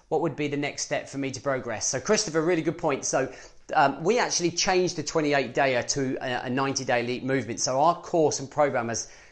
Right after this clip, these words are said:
completely changed, Chris, because twenty-eight days wasn't enough for guys. So we've actually moved it to, to ninety days because we want to teach that fundamentals, but there are also twelve missions, um, to,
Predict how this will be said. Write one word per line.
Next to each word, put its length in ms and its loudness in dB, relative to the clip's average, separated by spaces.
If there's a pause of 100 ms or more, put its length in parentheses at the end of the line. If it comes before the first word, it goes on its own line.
(100)
completely 1160 -2 (200)
changed, 560 0
Chris, 260 -4
because 400 -6 (200)
twenty-eight 420 0
days 240 2
wasn't 280 -2
enough 380 0
for 80 -4
guys. 960 -4
So 220 2
we've 240 0
actually 300 0
moved 260 0
it 100 -8
to, 240 -4 (120)
to 140 -2
ninety 400 2
days 600 0
because 360 0
we 120 -4
want 220 -4
to 60 -6
teach 320 -4
that 160 -6
fundamentals, 840 -2 (320)
but 120 2
there 100 0
are 80 2
also 320 0
twelve 340 -2
missions, 640 -4
um, 440 -2
to, 100 -8